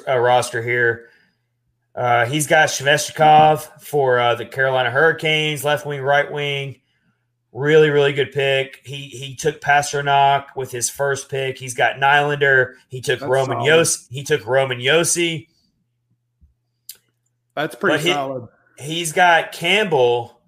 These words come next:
Speaker 1: as his goaltender right now. So that's, he might be a little weak at goaltender. So he might wanna
Speaker 2: Is
Speaker 1: start
Speaker 2: that,
Speaker 1: looking
Speaker 2: uh,
Speaker 1: at goal-,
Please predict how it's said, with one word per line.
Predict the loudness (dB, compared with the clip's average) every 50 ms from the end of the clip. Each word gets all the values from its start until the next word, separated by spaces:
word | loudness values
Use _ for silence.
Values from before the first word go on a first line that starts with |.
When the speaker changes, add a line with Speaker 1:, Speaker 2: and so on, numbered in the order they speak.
| _
Speaker 1:
as | -10 -8 -8 -8 -8
his | -10 -10 -14 -10
goaltender | -6 -2 0 0 0 -2 -6 -10 -10 -8 -8 -8 -8 -8 -10 -14 _ _ _ _
right | -8 -4 -4 -4 -4
now. | -4 -6 -6 -4 -4 -4 -6 -8 -14 _ _ _ _ _
So | -12 -8 -4 -2 0 0 0 2
that's, | 2 4 4 2 0 -2 -6 -8 -8 -8 -8 -12 -16 _ _ _ _ _ _ _ _ _ _
he | _ -12 -2
might | 0 0 0 2
be | 0 -2
a | -2
little | -2 -2 -4 -4 -2
weak | -4 -4 -4
at | -6 -10 -4
goaltender. | -2 0 0 -2 -2 -8 -10 -10 -10 -10 -12
So | -12 -12 -12
he | -8 -4
might | -4 -4 -4
wanna | -4 -8 -6
Speaker 2:
Is | -4
Speaker 1:
start | -4 -2 -2
Speaker 2:
that, | -2 -4
Speaker 1:
looking | -6 -6 -8
Speaker 2:
uh, | -10
Speaker 1:
at | -8 -2
goal-, | -2 -2 -2 -4 -10